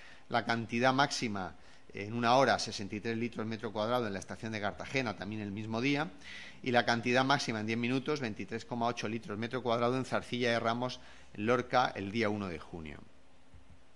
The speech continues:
Los detalles en cuanto a la precipitación, bueno, pues, eh, no me voy a detener en esto, simplemente decir que eh, l-, el mes más lluvioso fue el mes de mayo,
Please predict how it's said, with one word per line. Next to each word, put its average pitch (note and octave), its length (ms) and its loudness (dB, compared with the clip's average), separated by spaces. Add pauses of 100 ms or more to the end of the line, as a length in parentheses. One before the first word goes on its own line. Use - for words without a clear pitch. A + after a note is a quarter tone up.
(580)
Los A2 200 2
detalles B2+ 480 4
en A#2 80 -2
cuanto A#2 260 0
a A2+ 40 6
la A2 120 4
precipitación, A#2 800 -2
bueno, G2 220 2
pues, - 480 -6
eh, F2+ 720 -8
no G2+ 180 -8
me G2 120 -4
voy G2 100 0
a F#2 80 0
detener F#2 340 -6
en F#2 140 -6
esto, G#2+ 240 -6
simplemente A2 600 -4
decir A2+ 440 -4
que B2 320 0 (1200)
eh, A2 800 2 (640)
l-, G#2+ 260 -4
el G2+ 180 -6
mes A#2+ 340 0
más A#2+ 200 -4
lluvioso A2+ 460 2
fue A2 180 -4
el G#2 60 -4
mes G#2+ 180 -2
de A#2 80 0
mayo, D3 420 6